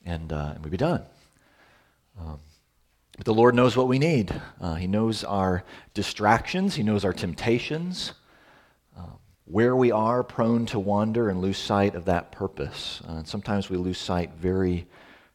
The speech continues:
quickly. And, um, so the wise teacher shows us here in chapters five and six some of the ways that, um, well, some of the ways, uh, of God's providence that frustrate us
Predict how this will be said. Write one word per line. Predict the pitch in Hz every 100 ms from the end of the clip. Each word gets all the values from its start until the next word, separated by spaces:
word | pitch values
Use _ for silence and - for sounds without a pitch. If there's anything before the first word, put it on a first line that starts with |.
| _
quickly. | - 117 104 87 71 71 73 71 - _ _ _ _ _ _ _ _
And, | 90 82 80
um, | 82 78 73 73 _ _ -
so | 104
the | 107
wise | 113 120
teacher | - 127 110
shows | - 101 104
us | 85
here | - 78
in | 76
chapters | 90 85 85
five | - 87 85
and | 82 80
six | - 76 -
some | - 110
of | 107
the | 90
ways | 90 92 90 87
that, | 87 78 82 - - _ - - - _ _ _
um, | 85 82 76 73 73 _ _ _ _ _ _ _ _ _ _ _ _ _ _ _ _ _ _ -
well, | 98
some | - 107
of | 92
the |
ways, | 87 87 90 87 - -
uh, | 92 85 82 85 - 85
of | - 95
God's | 90 87
providence | - - 92 87 78 73 - - - - _ _ _ _
that | 87 -
frustrate | - 107 - - 76 73
us | 71 - -